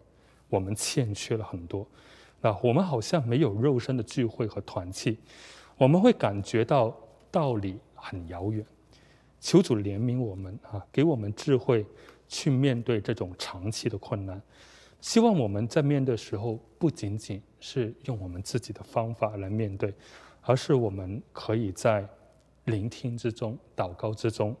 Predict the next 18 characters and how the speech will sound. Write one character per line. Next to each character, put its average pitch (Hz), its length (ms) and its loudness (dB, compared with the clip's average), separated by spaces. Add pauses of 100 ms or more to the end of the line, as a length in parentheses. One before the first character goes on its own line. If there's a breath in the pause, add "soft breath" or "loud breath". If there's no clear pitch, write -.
(240)
可 - 140 -2
以 113 120 0
知 - 280 -4
道 104 280 -2 (380 soft breath)
神 92 460 -6 (160)
在 120 160 0
这 107 100 -6
个 104 80 0
处 95 300 -6
境 117 240 -4
里 92 60 -8
面 101 140 -6
的 101 120 -4
作 107 260 4
为， 95 260 -2 (440 soft breath)
能 107 180 -2
够 110 260 -2 (160)
被 104 220 -2